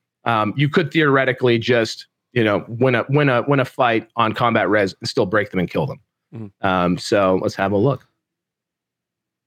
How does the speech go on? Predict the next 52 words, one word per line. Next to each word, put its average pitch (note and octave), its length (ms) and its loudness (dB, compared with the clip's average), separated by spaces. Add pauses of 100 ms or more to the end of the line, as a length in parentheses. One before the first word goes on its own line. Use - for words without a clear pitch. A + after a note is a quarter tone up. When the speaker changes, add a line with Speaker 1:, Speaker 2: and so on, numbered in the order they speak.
(340)
Speaker 2:
Uh, G#2 160 -6 (580)
is, A2+ 240 -2
oh, B2+ 320 2
uh, A2 300 0
we're A#2+ 140 0
probably B2+ 280 -2
doing A#2 180 0
it F2+ 80 -2
wrong. G2+ 220 -2
Is G#2 80 -10
this A2 160 -6
the A2+ 60 -6
next G2+ 180 -4
slide? F#2 380 -2 (380)
Speaker 1:
Yeah, B3+ 180 2
let's C#3+ 160 0
go. G3+ 160 4
Let's, G3+ 140 0
we're B3 220 0
probably A3+ 300 2
doing E3 140 4
it B2+ 40 2
wrong. G2 220 0 (140)
So G#3+ 120 -2
this A#3+ 80 0
Speaker 2:
Okay. D#4 80 2
Speaker 1:
actually, A3 300 0
shout G3 200 2
out F3+ 140 0
to, D#3 380 4
uh, C3 400 2 (200)
Mountain C3+ 300 2
Minis. B2+ 320 2
This C#3 140 0
was E3 80 2
actually D#3+ 420 0
something D3 340 2
he, C3 380 0
I C3 60 -2
don't G#3 160 2
know B3+ 80 2
if - 80 -2
he C#3 100 2
ever A#2 160 2
really G#2 260 2
got F#2 340 -2
to, B2+ 200 2
but A#2 160 0
I A#2 80 2
did D3+ 160 0
hear D#3 240 2
him C3 140 2